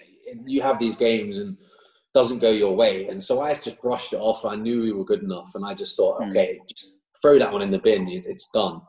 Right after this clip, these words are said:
Speaker 1: But I remember, like, there was, like, an overreaction on, from my point of view of it. Um, and people, I still see it talked about today on social media. They're like, you know,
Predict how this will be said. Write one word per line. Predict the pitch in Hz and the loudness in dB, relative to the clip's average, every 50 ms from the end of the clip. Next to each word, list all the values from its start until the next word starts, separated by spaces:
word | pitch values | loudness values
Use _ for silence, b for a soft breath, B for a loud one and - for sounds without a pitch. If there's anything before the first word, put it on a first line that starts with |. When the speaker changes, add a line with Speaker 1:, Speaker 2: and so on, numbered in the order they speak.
| b b b b b b b | b b b b b b b
Speaker 1:
But | - 110 | -4 0
I | 110 | 0
remember, | 110 110 113 131 156 175 175 156 135 | 0 0 0 0 -2 0 2 2 2
like, | 110 104 104 104 98 - | 2 2 -2 -8 -8 -8
there | 107 107 107 107 | -6 -4 -2 -2
was, | 107 101 | -2 -2
like, | 101 104 - - | -4 -6 -6 -6
an | 104 | -4
overreaction | 113 123 135 131 117 117 107 104 107 131 131 - - - - 117 95 | 0 0 0 2 2 0 0 0 0 0 -2 -4 -6 -10 -8 -6 -6
on, | 95 95 92 92 - 87 - - - | -6 -8 -12 -14 -16 -16 -16 -14 -12
from | - 107 110 - 110 104 101 | -12 -12 -12 -12 -14 -14 -10
my | 107 110 117 117 - | -6 -6 -6 -6 -6
point | - 107 95 | -6 -10 -10
of | 95 85 | -10 -6
view | 110 113 113 107 | -2 2 2 2
of | 95 90 | 2 2
it. | 92 - - - _ _ _ _ _ _ _ - | 0 -4 -6 -14 _ _ _ _ _ _ _ -10
Um, | 95 98 101 | -8 -6 -6
and | 110 131 | -6 -4
people, | - 220 220 220 208 170 | 0 0 0 2 0 -2
I | - | -2
still | - - - 247 240 | -2 -4 -4 -2 -2
see | - - 123 | -2 0 -2
it | 98 95 - - | -2 -2 -2 -2
talked | - 110 95 - - | -2 -2 -2 -4 -4
about | 104 98 92 - | -6 -4 -4 -4
today | - 104 - 156 180 175 120 | -6 -4 0 0 2 2 2
on | 98 95 95 | 0 -2 -4
social | - 113 101 92 - - 98 | -4 -2 -2 -2 -2 -4 -4
media. | 104 131 165 165 - 107 95 92 90 | -2 0 0 0 0 0 -2 -2 -2
They're | 92 95 | -4 -6
like, | 98 98 95 92 - | -6 -6 -8 -8 -6
you | 110 | -4
know, | 104 95 95 95 98 101 98 - - | -2 0 0 0 -2 -4 -6 -8 -14